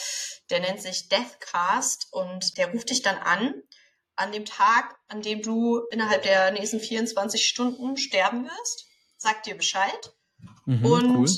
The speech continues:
Speaker 1: ähm, ja, da geht's eben um, darum, dass diese beiden den Anruf bekommen. Es sind zwei verschiedene Jungs, die sich halt noch nicht kennen. Aber womöglich kreuzen sich ja die Wege. Ist auf
Speaker 2: Aber
Speaker 1: jeden
Speaker 2: so weit
Speaker 1: Fall
Speaker 2: bist du
Speaker 1: richtig
Speaker 2: noch nicht.
Speaker 1: cool.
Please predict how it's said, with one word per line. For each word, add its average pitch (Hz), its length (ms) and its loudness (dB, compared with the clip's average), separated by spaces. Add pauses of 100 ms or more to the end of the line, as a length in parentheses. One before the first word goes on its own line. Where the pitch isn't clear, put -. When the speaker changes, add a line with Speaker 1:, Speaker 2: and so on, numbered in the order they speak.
Speaker 1:
ähm, 247 760 0
ja, - 420 0 (140)
da 190 140 2
geht's 214 300 -6
eben 196 180 -4
um, 196 500 -6 (140)
darum, 196 320 -2
dass 175 180 -6
diese 202 240 -8
beiden 196 360 0
den - 160 -12
Anruf 202 340 -8
bekommen. 233 560 2
Es - 120 2
sind 190 220 -8 (120)
zwei 190 520 2 (120)
verschiedene 196 580 -4
Jungs, 190 280 -4
die 190 140 -8
sich - 180 -2
halt 175 140 -6
noch 175 120 -6
nicht 180 220 -4
kennen. 226 320 0 (580)
Aber 175 400 -4
womöglich 185 680 -6 (320)
kreuzen 214 440 -6
sich 180 200 0
ja 196 100 -2
die 196 180 -8
Wege. 381 320 0 (720)
Ist - 120 -6
auf 233 60 0
Speaker 2:
Aber 143 100 2
Speaker 1:
jeden 139 120 2
Speaker 2:
so 143 40 2
weit 143 80 4
Speaker 1:
Fall 175 80 -2
Speaker 2:
bist 127 160 -2
du - 40 -6
Speaker 1:
richtig 113 140 0
Speaker 2:
noch 107 60 -2
nicht. 101 180 -6
Speaker 1:
cool. - 200 -16